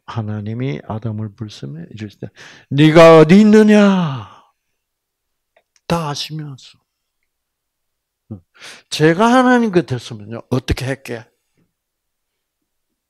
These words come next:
숨었는데, 어디 숨은지는 다 알잖아.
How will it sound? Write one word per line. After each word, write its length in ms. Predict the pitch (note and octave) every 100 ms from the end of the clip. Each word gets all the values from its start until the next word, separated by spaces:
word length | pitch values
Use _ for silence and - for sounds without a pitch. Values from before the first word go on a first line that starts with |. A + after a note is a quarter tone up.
| _ _ _ _ _ _ _ _ _ _ _ _ _ _ _ _ _ _ _ _ _ _ _ _ _ _ _ _ _ _
숨었는데, 1080 | - E3+ D#3+ D3 C3 G#2 F#2+ A2 C3 D#2 D#2 _ _ _ _
어디 200 | - B2
숨은지는 480 | B2 D#3 C#3+ A#2+ G2+ _
다 220 | - G2+
알잖아. 640 | G2 - C3 B2+ E2 -